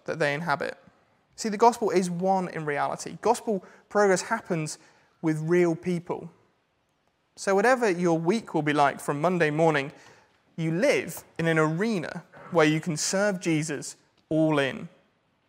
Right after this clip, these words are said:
Your real, ordinary, day-to-day life matters as you live as a child of God. That's both a, a privilege and a great challenge. It's a privilege because it,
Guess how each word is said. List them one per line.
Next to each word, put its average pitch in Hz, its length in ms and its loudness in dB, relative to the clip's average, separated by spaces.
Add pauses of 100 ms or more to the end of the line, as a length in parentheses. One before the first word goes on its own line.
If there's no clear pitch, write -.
(680)
Your 156 200 2
real, 196 400 0 (500)
ordinary, 180 640 2 (200)
day-to-day 180 540 2
life 151 320 -2
matters 180 800 -6 (360)
as 160 140 -4
you 147 100 0
live 151 420 -2 (440)
as 160 120 -10
a 143 40 -4
child - 560 -8 (260)
of 156 140 -12
God. - 300 -8 (1400)
That's 185 220 -2
both 151 260 0
a, 143 140 -12
a - 60 -10
privilege 190 480 0 (440)
and 147 120 2
a 147 40 2
great 160 360 4
challenge. 139 540 2 (480)
It's - 100 -8
a 170 60 -2
privilege 220 600 -6
because 196 220 -4
it, 208 180 0